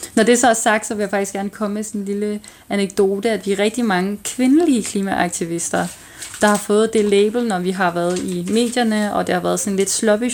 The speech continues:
journalistik, at vi bliver kaldt Danmarks Greta Thunberg, eller, øh, U S A's Greta Thunberg.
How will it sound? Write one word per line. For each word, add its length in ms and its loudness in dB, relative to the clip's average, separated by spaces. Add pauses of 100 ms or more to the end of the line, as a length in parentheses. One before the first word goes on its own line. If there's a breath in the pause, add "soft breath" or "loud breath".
journalistik, 680 -2 (440 loud breath)
at 140 4
vi 60 2
bliver 160 2
kaldt 380 0
Danmarks 440 2
Greta 300 -4
Thunberg, 720 -2
eller, 440 0
øh, 60 -8 (240)
U 120 0
S 140 0
A's 220 4
Greta 240 -4
Thunberg. 640 -4